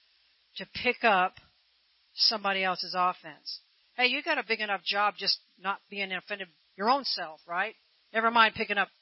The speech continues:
everybody else's offenses. So you've really got to be aware of this, because it shuts us down if we're offended. We don't become fruitful, and we aren't very happy people when we're offended. Amen? Amen. So the second part of this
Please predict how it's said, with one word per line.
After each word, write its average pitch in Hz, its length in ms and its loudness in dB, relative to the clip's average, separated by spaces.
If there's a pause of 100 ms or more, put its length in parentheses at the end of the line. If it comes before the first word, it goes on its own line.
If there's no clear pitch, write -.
(240)
everybody 180 320 0
else's 175 320 0
offenses. 147 680 -12 (500)
So - 120 -2
you've 220 240 2
really 277 340 2
got 285 200 4
to 277 80 -2
be 240 160 -2
aware 233 340 -2
of 160 140 -6
this, 156 460 -4 (800)
because 214 300 0
it 208 100 -4
shuts - 440 8
us 294 200 2
down 220 220 4
if 202 140 -10
we're 190 100 -6
offended. 160 520 -10 (580)
We 196 200 -6
don't 262 220 2
become 220 480 -2
fruitful, 180 600 -10 (600)
and 180 80 -16
we 185 120 -6
aren't 202 180 -2
very 196 160 -4
happy 208 280 -2
people 262 340 -8
when 165 140 -6
we're 160 160 -6
offended. 147 420 -10
Amen? 175 440 -6 (800)
Amen. 226 440 -2 (340)
So - 240 0
the 190 160 2
second - 600 0
part 208 340 2
of 202 100 -10
this 185 240 -2